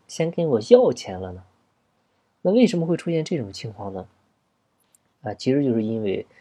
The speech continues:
信息不对称。那背后的主要原因呢，其实还是因为利益不一致。啊，那怎么样才能让老板和员工利益一致呢？其实就是大家都成为合伙人，啊，员工拥有股份，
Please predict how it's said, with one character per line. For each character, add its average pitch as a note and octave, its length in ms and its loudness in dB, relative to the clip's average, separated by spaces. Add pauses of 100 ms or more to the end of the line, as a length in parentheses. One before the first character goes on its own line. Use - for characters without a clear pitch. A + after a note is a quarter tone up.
(300)
信 - 200 0
息 - 140 -4
不 A#2+ 140 -4
对 G#2+ 160 -2
称。 - 240 -10 (400)
那 C3 100 -4
背 D3+ 220 4
后 C#3+ 160 -2
的 A#2+ 100 -8
主 A#2+ 220 -4
要 A#2+ 160 2
原 G2 220 0
因 F#2+ 140 -6
呢， F#2 120 -6
其 G#2+ 240 -6
实 F#2+ 280 -4 (360)
还 A#2+ 220 0
是 B2 120 -4
因 A2 200 -4
为 G#2 160 -4 (260)
利 A#2 280 6
益 G2 60 -2
不 G#2+ 140 -2
一 G2 200 -2
致。 - 220 -10 (920)
啊， G#2 100 -4
那 C3 100 0
怎 B2+ 180 -4
么 G#2+ 140 0
样 F#3 160 0
才 - 180 -10
能 C3 120 -4
让 A#2+ 180 0
老 A#2 140 4
板 G#2 180 -2
和 A2+ 120 -2
员 A2+ 220 2
工 D3 260 -4 (180)
利 D3 180 2
益 G#2+ 300 -2
一 C#3 60 0
致 D3 240 -6
呢？ A#2 120 -8 (840)
其 E3 180 -2
实 D#3 80 -4
就 C3+ 120 -4
是 B2 120 -4
大 A2 200 -4
家 G2+ 360 -4
都 A2+ 120 0
成 G#2+ 200 -8
为 G2+ 80 -6
合 - 160 -8
伙 G2 160 -2
人， - 120 -8 (440)
啊， G#2+ 180 -4
员 A#2 220 0
工 E3 180 -2
拥 E3+ 140 0
有 D3+ 100 0
股 G#2+ 220 -4
份， - 240 -10